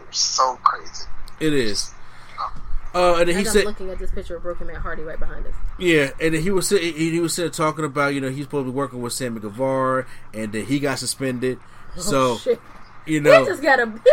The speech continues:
Speaker 3: had a bad run.
Speaker 2: It, it,
Speaker 3: Already.
Speaker 2: yes, eight, uh, Broken Matt Hardy stuff in A E W is not the greatest. But I'm saying, but I, I, I, he was there, and I'm, I'm glad he wanted to perform in front of A E W fans. But, you know, um, it's, it's frustrating, and I understand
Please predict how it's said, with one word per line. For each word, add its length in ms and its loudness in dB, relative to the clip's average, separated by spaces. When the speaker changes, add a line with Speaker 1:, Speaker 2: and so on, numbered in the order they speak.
Speaker 3:
had 100 2
a 80 2
bad 380 0
run. 420 2
Speaker 2:
It, 160 2
it, 140 0
Speaker 3:
Already. 240 4
Speaker 2:
yes, 280 6
eight, 340 2
uh, 140 4
Broken 380 0
Matt 180 0
Hardy 300 2
stuff 320 -2
in 160 -4
A 20 -6
E 160 0
W 320 -2
is 140 -8
not 220 -4
the 60 -4
greatest. 420 -2
But 60 2
I'm 60 2
saying, 180 0
but 220 2
I, 60 -2
I, 360 0
I, 40 -6
he 120 0
was 120 -2
there, 240 4
and 80 4
I'm, 180 -2
I'm 120 -8
glad 220 -2
he 120 -6
wanted 360 -4
to 40 -12
perform 240 -2
in 40 -6
front 160 0
of 60 -2
A 20 2
E 80 2
W 200 0
fans. 360 -2
But, 280 2
you 140 -4
know, 340 0
um, 420 2
it's, 440 -6
it's 140 -8
frustrating, 600 0
and 80 0
I 140 2
understand 640 0